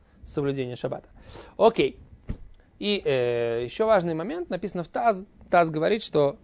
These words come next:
именно мудрецы Торы должны нарушать шаббат там, где нужно. Почему? Чтобы люди не думали, что нарушение шаббата — это неправильно. Для спасения жизни нарушать шаббат правильно. Окей, чтобы,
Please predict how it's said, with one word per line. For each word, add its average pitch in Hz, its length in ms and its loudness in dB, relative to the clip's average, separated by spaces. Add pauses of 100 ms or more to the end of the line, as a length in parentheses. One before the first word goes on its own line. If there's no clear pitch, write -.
(100)
именно 208 320 0
мудрецы 156 400 -6
Торы 220 260 6
должны 147 240 2
нарушать 147 320 -2
шаббат 262 320 -2
там, 147 260 -2
где 147 100 -4
нужно. 262 380 -4
Почему? 254 480 -6 (340)
Чтобы 180 280 0
люди 180 180 0
не 165 160 0
думали, 170 360 2
что - 160 -6
нарушение 139 400 -6
шаббата — 170 460 0
это 165 380 -2 (540)
неправильно. 143 1700 2 (380)
Для 175 220 -2
спасения 165 340 0
жизни 190 200 -2
нарушать 147 340 -4
шаббат 135 260 -4 (340)
правильно. 120 360 -4 (2750)
Окей, 147 280 -6
чтобы, 143 380 0